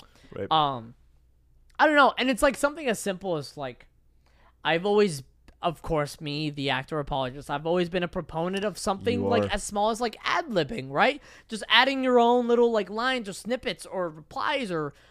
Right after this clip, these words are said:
Speaker 2: or, like, reactions, even if they're, like, small, uh, particularly if they're small, right? But to, like, breathe life into th-, this, the character that you're being, but it's, like, it's the reality of the moment that you're living in.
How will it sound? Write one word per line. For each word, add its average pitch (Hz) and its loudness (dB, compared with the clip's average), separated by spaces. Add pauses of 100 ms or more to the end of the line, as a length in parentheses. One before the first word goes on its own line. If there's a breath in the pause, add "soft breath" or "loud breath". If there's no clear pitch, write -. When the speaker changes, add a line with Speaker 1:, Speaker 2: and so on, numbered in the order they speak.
(160 soft breath)
Speaker 2:
or, 175 0
like, 147 -10
reactions, 165 -6 (100)
even 330 -6
if 330 -6
they're, 294 -2
like, 262 -4 (120)
small, 302 -2
uh, 180 -6 (260)
particularly 170 -4
if 127 -8
they're 139 -10
small, 240 -4
right? 302 2
But 311 -6
to, 294 0
like, 269 2 (520 soft breath)
breathe 277 0
life 262 -4
into 220 -2 (600)
th-, 185 -12
this, 202 -2
the - -6
character 220 -2 (500 soft breath)
that 196 -2
you're 185 -2
being, 220 -2
but 190 -4
it's, - -6
like, 226 -2 (840 soft breath)
it's - -4
the 226 0
reality 226 6
of 190 2
the 185 0
moment 185 0
that 160 -2
you're 139 -6
living 147 -2
in. 127 -14